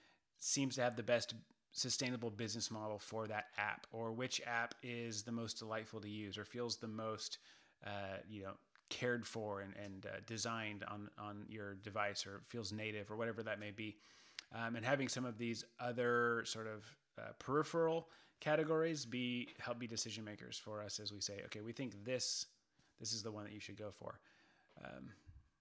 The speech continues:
so yeah, if you're looking for something, that's, that might, might be my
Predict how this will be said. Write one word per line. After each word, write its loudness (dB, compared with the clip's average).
so 6
yeah, 10
if 2
you're 2
looking 4
for 0
something, -2
that's, -2
that -4
might, -6
might -12
be -8
my -4